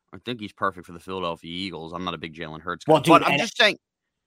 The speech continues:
Speaker 2: and everything you've read about Hurts is he, I was a proponent of Hurts coming out of college. He, he's been a mess. And, and everything I've read so far about him, he sounds like he's gone backwards. So, yeah, I mean, the Eagles bringing in A J Brown,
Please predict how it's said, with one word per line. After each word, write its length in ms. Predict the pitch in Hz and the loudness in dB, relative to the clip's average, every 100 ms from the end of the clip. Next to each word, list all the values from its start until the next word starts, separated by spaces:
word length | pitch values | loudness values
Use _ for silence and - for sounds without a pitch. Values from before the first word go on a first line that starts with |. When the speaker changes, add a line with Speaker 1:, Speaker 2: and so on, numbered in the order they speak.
| _ _ - | _ _ -4
Speaker 2:
and 120 | 160 170 | 4 8
everything 280 | 175 160 | 8 6
you've 140 | 147 147 | 2 8
read 120 | 156 | 8
about 200 | 135 123 | 8 2
Hurts 260 | 135 127 127 | 2 -2 -2
is 120 | - | -8
he, 160 | 143 - | -2 8
I 160 | 180 | 8
was 160 | 214 175 | 8 4
a 40 | |
proponent 420 | 139 143 151 156 | 0 -2 0 0
of 80 | 147 | -2
Hurts 280 | 147 147 147 | -2 -2 -2
coming 220 | - 147 | -8 -6
out 80 | 139 | -6
of 80 | 131 | -6
college. 380 | 143 139 135 - | -4 -4 -6 -12
He, 220 | - 147 | -18 -16
he's 180 | 135 120 | -14 -14
been 100 | 120 | -14
a 40 | |
mess. 420 | 110 110 110 - - | -14 -14 -12 -14 -12
And, 260 | 147 135 139 | -8 -8 -8
and 200 | 135 135 | -10 -8
everything 400 | 147 147 147 143 | -6 -6 -4 -4
I've 140 | 123 110 | -6 -6
read 320 | 127 135 113 | -4 -4 -4
so 160 | - | -12
far 240 | 117 123 117 | -8 -6 -6
about 260 | 113 113 | -6 -8
him, 200 | 113 107 104 | -8 -12 -18
he 300 | 110 127 107 | -18 -14 -12
sounds 320 | - 120 110 | -10 -10 -10
like 120 | 107 | -14
he's 260 | 113 98 - | -16 -18 -14
gone 260 | 113 98 | -10 -6
backwards. 500 | 107 101 - - - | -4 -4 -6 -18 -16
So, 220 | - - 127 | -8 -4 -4
yeah, 240 | 131 123 | -2 -4
I 80 | 131 | -2
mean, 160 | 139 139 | -4 -4
the 140 | 143 | -6
Eagles 220 | 143 143 | -2 -2
bringing 240 | 127 139 131 | -2 -4 -4
in 100 | 123 | -6
A 120 | 120 | -6
J 200 | 117 117 | -8 -12
Brown, 520 | 98 113 120 113 107 | -10 -6 -4 -4 -8